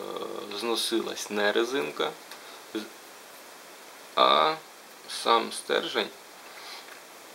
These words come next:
Е, він зруйнувався, просто сам метал, е, окислився і майже відлетів.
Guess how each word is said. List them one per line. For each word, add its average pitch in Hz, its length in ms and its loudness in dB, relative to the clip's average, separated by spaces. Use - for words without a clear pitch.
Е, 92 560 4
він 107 180 0
зруйнувався, 98 800 2
просто - 340 -10
сам 98 340 -2
метал, 117 440 4
е, - 260 -2
окислився 147 720 -4
і 139 1160 -4
майже 107 320 4
відлетів. 107 540 -2